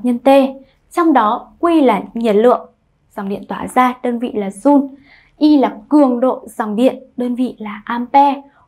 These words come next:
R là điện trở của dây, T là thời gian dòng điện chạy qua, đơn vị là giây. Và đây cũng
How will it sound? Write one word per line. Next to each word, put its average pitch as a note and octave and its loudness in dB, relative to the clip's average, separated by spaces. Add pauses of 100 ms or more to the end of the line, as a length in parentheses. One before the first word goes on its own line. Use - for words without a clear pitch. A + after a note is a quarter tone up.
(140)
R B3 -8 (220)
là G3+ -10
điện C4 0
trở C#4+ 0 (380)
của - -14
dây, C4+ -2 (1300)
T - 2
là D4+ 2
thời C4 2
gian D#4+ 2
dòng A3+ -6
điện B3 -2
chạy - -6
qua, F#3 -4 (260)
đơn C4+ 2
vị C#4+ -2 (140)
là G#3 -10 (180)
giây. B3+ 0 (720)
Và G#3 -6
đây A3 -4
cũng B3+ -8